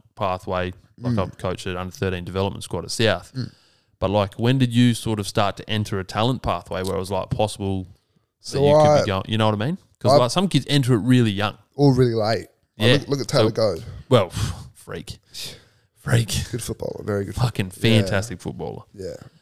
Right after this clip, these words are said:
Speaker 1: Um,
Speaker 2: He's got a lot to, he's got a lot to learn, which is great.
Speaker 1: Oh, man. And
Speaker 2: So
Speaker 1: he's
Speaker 2: how good he is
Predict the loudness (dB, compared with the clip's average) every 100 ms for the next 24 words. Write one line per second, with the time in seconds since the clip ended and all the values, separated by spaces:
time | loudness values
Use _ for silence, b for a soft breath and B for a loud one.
0 | _ -4 0 0 0 -2 -2 -4 -8 -12
1 | -10 -8 -6 -6 -6 -8 -10 -10 -12 -12
2 | -10 -12 -12 -6 -4 -4 -2 -2 -4 -6
3 | -2 2 4 4 2 -2 -2 -2 -4